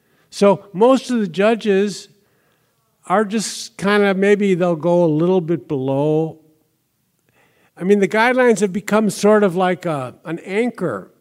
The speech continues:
that that's sort of the starting point, and then,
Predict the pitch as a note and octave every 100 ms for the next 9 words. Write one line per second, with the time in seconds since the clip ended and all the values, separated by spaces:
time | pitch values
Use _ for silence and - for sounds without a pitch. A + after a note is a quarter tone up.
0 | _ D3+ D3+ D3 F#3+ G3+ - - G#3+ G#3
1 | E3+ - G3+ G3+ A3+ G#3+ - F#3 F#3+ F#3
2 | F3 E3+ F#3 F#3+ F3+